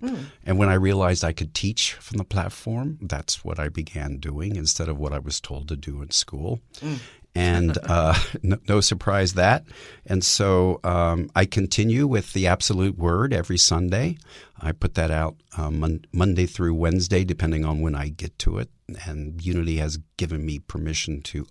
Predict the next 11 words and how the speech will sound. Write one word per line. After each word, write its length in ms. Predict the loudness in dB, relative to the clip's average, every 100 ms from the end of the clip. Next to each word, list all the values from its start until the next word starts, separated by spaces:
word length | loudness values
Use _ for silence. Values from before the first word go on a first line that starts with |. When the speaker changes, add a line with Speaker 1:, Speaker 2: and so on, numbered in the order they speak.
| -8
Speaker 2:
update 640 | -8 _ -4 -2 -2 -6 -14
or 300 | -14 -14 -14 -20 -20 -20 -2
change 400 | 4 4 4 2
it 160 | 0 0
in 120 | 0
my 260 | 0 0
own 300 | 0 0 -2
way 280 | -2 -2 -2
for 300 | -4 -4 -4
Sunday 500 | -2 -2 -2 -2 -4
lessons. 640 | -4 -2 0 0 -4 -6